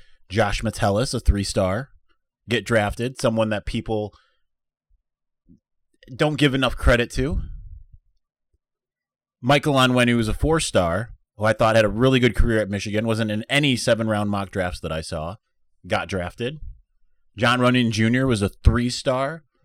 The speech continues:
was looked at as a guy that might not ever play at Michigan after his first couple of years, then became a two-time All Big Ten first-team left tackle, got drafted. Jordan Glasgow,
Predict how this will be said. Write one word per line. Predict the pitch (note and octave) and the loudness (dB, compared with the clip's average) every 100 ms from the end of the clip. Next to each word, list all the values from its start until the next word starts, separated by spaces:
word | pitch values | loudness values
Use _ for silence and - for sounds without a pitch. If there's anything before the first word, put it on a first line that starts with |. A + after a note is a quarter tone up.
| _ _ | _ _
was | A2 A2 | -4 0
looked | C#3 - | 0 2
at | B2 | 2
as | A#2+ A2+ | 2 -2
a | |
guy | G#2 A2 A2+ | 0 2 2
that | A2 G#2+ | 0 -2
might | A2+ A2+ A#2+ | -2 0 0
not | B2 A2+ A2+ | 0 -2 2
ever | A2+ A2+ | 2 2
play | A#2 - A2+ | 6 6 6
at | A2+ A2+ | 2 0
Michigan | A2+ - A#2+ B2+ | -2 -2 -4 -2
after | A#2+ A2+ A#2 | -2 -2 -4
his | A2+ | -4
first | - A#2 - | -4 -6 -2
couple | A#2+ A#2 | 4 4
of | A2+ | 4
years, | A2 A#2+ D3 - _ _ _ _ | 0 -4 -10 -20 _ _ _ _
then | G2 G#2+ | -6 -4
became | G#2+ A#2+ A2 | -2 -4 -4
a | G#2 _ | -4 _
two-time | - C3 - B2 A#2 A#2+ | -4 -4 -2 -2 0 -2
All | - A#2 A2+ | 0 0 0
Big | A2+ B2 A2+ | 0 -2 -2
Ten | - A2+ A2+ A#2+ - _ | -4 -2 -2 -6 -10 _
first-team | - B2+ - - C3 A#2+ | -6 -4 -4 -4 -2 0
left | A#2+ A2+ - | 0 -2 0
tackle, | A#2+ A2+ E3+ F#3+ _ _ _ _ _ _ _ _ _ _ _ | -2 0 -4 -8 _ _ _ _ _ _ _ _ _ _ _
got | F#2 A2 F#2+ | 0 0 2
drafted. | G#2 G2 G2 A#2+ C3 - - - _ _ _ _ _ _ _ _ _ _ _ _ _ _ _ _ _ _ - | 2 2 0 -6 -8 -14 -16 -20 _ _ _ _ _ _ _ _ _ _ _ _ _ _ _ _ _ _ -6
Jordan | G#2+ F#3 F3+ | 2 2 4
Glasgow, | D#3 D3 C#3+ C#3 - G#2+ F2 | 4 8 8 8 6 2 2